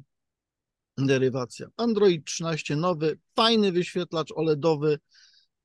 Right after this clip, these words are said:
y, sześć i osiem dziesiątych cala, Full H D pracujący. Nie wiem, powiem szczerze, przy jakiej częstotliwości, bo to są dane niestety niepełne.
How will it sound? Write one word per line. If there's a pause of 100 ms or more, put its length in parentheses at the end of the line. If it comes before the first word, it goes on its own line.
(120)
y,
sześć
i
osiem
dziesiątych
cala, (160)
Full
H
D
pracujący. (280)
Nie
wiem,
powiem
szczerze,
przy
jakiej
częstotliwości,
bo
to
są
dane (180)
niestety
niepełne.